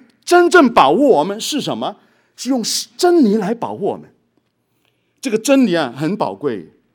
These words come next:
原来真理就成为基督徒的力量。我告诉你，成为基督徒的，在沮丧的时候的安慰，在迷茫时候的引导，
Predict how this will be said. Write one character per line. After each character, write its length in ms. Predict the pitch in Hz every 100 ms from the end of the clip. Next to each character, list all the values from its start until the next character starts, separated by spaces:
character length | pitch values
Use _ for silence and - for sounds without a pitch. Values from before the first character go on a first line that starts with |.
| _ _ _ _
原 140 | 135 170
来 60 |
真 280 | 170 320 302
理 240 | 196 208
就 240 | 233 254 202
成 400 | - 175 202 277
为 320 | 175 165 226
基 240 | 226 262
督 80 | 262
徒 260 | 240 - 170
的 80 | 151
力 180 | 214 262
量。 200 | 226 - - _ _ _ _ _ _ _
我 100 | -
告 140 | 190
诉 120 | 190 180
你， 160 | 202
成 220 | 208 185
为 100 | 208
基 160 | 202 233
督 120 | 220
徒 240 | 220 175 202
的， 340 | 185 151 - _ _ _ _ _
在 440 | - 220 185 165 139 - _ _ _ _ _
沮 320 | - 185 165
丧 300 | 156 294 247
的 80 | 202
时 140 | 175 180
候 240 | 185 156
的 80 | 156
安 260 | 180 190
慰， 220 | 196 226 214 _ _ _ _
在 220 | 175 160
迷 480 | 160 180 220 285 311
茫 340 | 277 185 151
时 220 | 147 185
候 260 | 202 226 180
的 140 | 170
引 240 | 165 147 226
导， 460 | 156 131 170 -